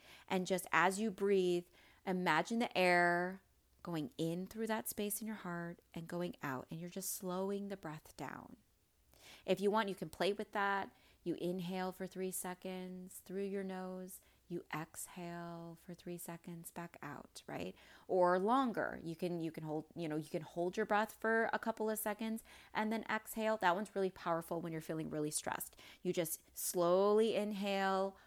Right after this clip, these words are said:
hold it for a second or two, and then exhale for a second or two longer than you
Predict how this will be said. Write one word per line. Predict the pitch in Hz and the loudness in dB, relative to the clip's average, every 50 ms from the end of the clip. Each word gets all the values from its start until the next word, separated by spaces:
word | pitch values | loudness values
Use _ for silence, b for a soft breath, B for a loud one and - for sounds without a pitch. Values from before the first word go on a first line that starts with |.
| B B | B B
hold | _ - 160 160 170 170 - | _ -4 -2 0 0 0 0
it | 190 190 - | -2 -4 -2
for | - 196 196 | -4 -4 -2
a | 196 | -2
second | 190 - - 196 190 - 202 190 | -4 -2 -4 -4 -4 -4 -6 -6
or | 190 190 | -6 -6
two, | 190 - - 196 190 190 190 190 190 190 190 b b b b b b b b _ | -6 -6 -4 -2 0 0 2 2 0 0 -2 b b b b b b b b _
and | - 190 185 185 190 190 | -2 0 0 0 0 0
then | 196 196 196 - - _ 151 | 0 0 -2 -4 -4 _ -2
exhale | 165 175 - - - - 185 180 175 180 175 175 175 175 - | -2 -2 -2 -6 -8 -4 -2 -2 0 0 0 0 -2 -4 -4
for | - 175 170 | -4 -4 -4
a | 165 | -2
second | 165 - - - 170 165 - 190 - | -2 -2 -2 0 -2 -2 -4 -6 -6
or | - 180 180 | -6 -6 -6
two | - - 190 185 | -6 -6 -8 -8
longer | 170 165 160 160 160 165 165 156 170 160 | -6 -6 -4 -4 -4 -4 -4 -6 -6 -6
than | 165 160 | -6 -6
you | 165 - | -6 -8